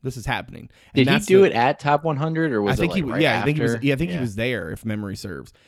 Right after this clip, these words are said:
Speaker 2: Mm-hmm.
Speaker 1: And so, you know, it's one of those deals where,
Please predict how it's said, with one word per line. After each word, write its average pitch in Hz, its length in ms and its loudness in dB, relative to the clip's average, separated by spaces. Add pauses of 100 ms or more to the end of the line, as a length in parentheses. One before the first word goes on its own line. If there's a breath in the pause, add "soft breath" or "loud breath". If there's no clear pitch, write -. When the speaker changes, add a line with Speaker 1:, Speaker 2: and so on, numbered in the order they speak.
(240 soft breath)
Speaker 2:
Mm-hmm. - 160 -10
Speaker 1:
And 151 80 -4
so, 165 240 0 (240)
you 170 120 -4
know, 147 80 0
it's 147 240 -4
one 180 200 -6
of 254 60 -4
those 196 200 0
deals 139 300 -2
where, 123 480 -2